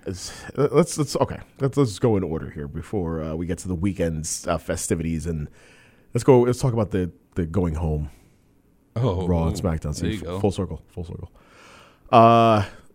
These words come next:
Speaker 1: kick things off with Raw. So, first of all, let me just, I just wanted to preface this whole conversation by saying that, uh, I, I'm not, like, sure exactly of the date that Bischoff is in.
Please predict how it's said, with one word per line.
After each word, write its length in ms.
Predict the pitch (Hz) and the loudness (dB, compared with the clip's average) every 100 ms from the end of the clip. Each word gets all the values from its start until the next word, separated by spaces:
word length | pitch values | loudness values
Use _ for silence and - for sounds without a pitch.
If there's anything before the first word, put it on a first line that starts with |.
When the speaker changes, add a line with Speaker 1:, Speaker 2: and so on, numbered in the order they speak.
| _ - | _ -2
Speaker 1:
kick 180 | - 202 | 0 4
things 200 | 175 131 | 4 4
off 220 | 120 - | 4 2
with 140 | 101 | -6
Raw. 500 | 90 95 87 69 64 | -2 0 0 0 -4
So, 840 | - - 127 117 113 113 110 110 - _ _ _ _ - | -8 2 8 10 8 6 4 0 -4 _ _ _ _ -8
first 240 | - 247 151 | 2 2 4
of 60 | |
all, 120 | 131 | 4
let 80 | 117 | 4
me 100 | 156 | 2
just, 300 | 165 113 - - | 0 -2 -4 -2
I 80 | |
just 140 | 165 170 | 0 2
wanted 400 | 131 98 87 - | 4 2 -2 -6
to 220 | - 87 | -2 -2
preface 300 | - 98 90 | 0 -2 -2
this 100 | 92 | -6
whole 300 | 85 107 98 | 0 2 2
conversation 520 | 87 90 80 90 80 82 | 0 -4 -4 -4 -4 -4
by 120 | 82 | -4
saying 320 | 80 82 78 | -4 -4 -2
that, 240 | 82 78 - - | -4 -6 -8 -8
uh, 320 | 92 78 73 80 | -6 -4 -6 -8
I, 100 | 90 - - _ _ | -12 -14 -18 _ _
I'm 100 | 107 | 0
not, 140 | 160 214 | 0 2
like, 140 | 131 | 0
sure 220 | - 120 | 2 0
exactly 400 | 101 87 101 98 | 0 0 -2 -2
of 180 | 95 85 | -4 -4
the 100 | 82 | -8
date 460 | 78 80 87 98 - - _ _ - | -6 -4 -4 -4 -10 -20 _ _ -6
that 120 | 87 76 | -6 -4
Bischoff 360 | 95 104 87 | -4 -4 -4
is 100 | 82 | -8
in. 360 | 78 85 85 123 | -8 -6 -4 -6